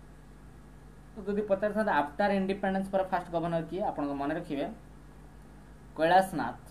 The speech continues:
କୈଳାସନାଥ କଟଜୁ, କୈଳାସନାଥ କଟଜୁ ହେଉଛନ୍ତି ଆଫ୍ଟର ଇଣ୍ଡିପେଣ୍ଡେନ୍ସର ଫାଷ୍ଟ ଗଭର୍ଣ୍ଣର। ତ ନେକ୍ସଟ କ୍ୱେଶ୍ଚନ ଦେଖିବା, ହାଉ ମେନି ଡିଭିଜନ ଆର୍ ଇନ୍ ଓଡ଼ିଶା?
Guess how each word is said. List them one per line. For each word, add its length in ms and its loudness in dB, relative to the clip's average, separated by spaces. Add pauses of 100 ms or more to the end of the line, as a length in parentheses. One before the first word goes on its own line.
(4000)
କୈଳାସନାଥ 580 2 (540)
କଟଜୁ, 320 -4 (840)
କୈଳାସନାଥ 560 2
କଟଜୁ 260 2
ହେଉଛନ୍ତି 240 -2
ଆଫ୍ଟର 380 2
ଇଣ୍ଡିପେଣ୍ଡେନ୍ସର 580 -2
ଫାଷ୍ଟ 200 -6
ଗଭର୍ଣ୍ଣର। 320 -14 (400)
ତ 80 -14
ନେକ୍ସଟ 280 -2
କ୍ୱେଶ୍ଚନ 300 -4
ଦେଖିବା, 240 2 (520)
ହାଉ 180 6
ମେନି 180 2
ଡିଭିଜନ 400 0
ଆର୍ 140 2
ଇନ୍ 100 -2
ଓଡ଼ିଶା? 300 -6